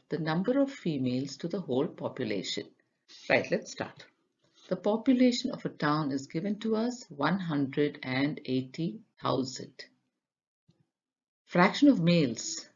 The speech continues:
Males are one-third of this population. So to find the number of males, we need to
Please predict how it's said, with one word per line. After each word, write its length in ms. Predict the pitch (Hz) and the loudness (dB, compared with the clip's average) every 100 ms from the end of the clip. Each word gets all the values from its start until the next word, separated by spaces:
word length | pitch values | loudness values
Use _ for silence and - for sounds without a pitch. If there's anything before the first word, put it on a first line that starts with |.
| _ | _
Males 380 | 143 156 170 165 | -2 0 0 0
are 260 | 160 202 | -4 -4
one-third 760 | 277 190 156 175 226 - 175 180 | -4 0 2 2 2 4 4 4
of 240 | - 147 - | 0 -8 -6
this 360 | 170 202 254 - _ | 0 0 0 -8 _
population. 680 | - 139 143 131 123 - - - - _ _ _ _ _ _ _ _ _ _ | -6 -4 -2 -2 -2 -4 -6 -12 -20 _ _ _ _ _ _ _ _ _ _
So 140 | - | -6
to 140 | 190 226 | -4 -4
find 340 | - 220 285 | 4 12 12
the 80 | 277 | 12
number 380 | 208 170 170 170 | 10 8 6 6
of 160 | 170 | 4
males, 720 | 135 143 156 - 175 247 - - _ _ _ _ _ _ _ _ _ _ | 2 0 0 0 -6 -8 -12 -16 _ _ _ _ _ _ _ _ _ _
we 220 | 170 240 | -4 0
need 340 | 240 156 156 - | 2 0 -4 -6
to 260 | 226 330 | -4 -2